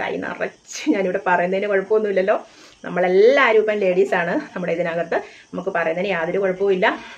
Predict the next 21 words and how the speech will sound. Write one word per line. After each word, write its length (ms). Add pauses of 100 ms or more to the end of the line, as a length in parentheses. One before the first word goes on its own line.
(120)
ആ 120
ചേച്ചി 320
നന്നായിട്ട്, 680 (300)
ആ 140
ചേച്ചി 180 (180)
ഓയിലും 440
കൂടെ 180
കൊണ്ടുപോകണം. 460 (100)
ഓയിലും 300
കൂടെ 200
വാങ്ങിച്ച്, 360 (280)
ആ, 160
തേച്ച് 280
കൊടുക്കുന്നതിനോടൊപ്പം 720
തന്നെ 180 (800)
ഈ 120 (120)
ഒരു, 140 (260)
ആ, 40 (160)
തേനും 400 (100)
തൈരും, 340 (340)
ഇത് 100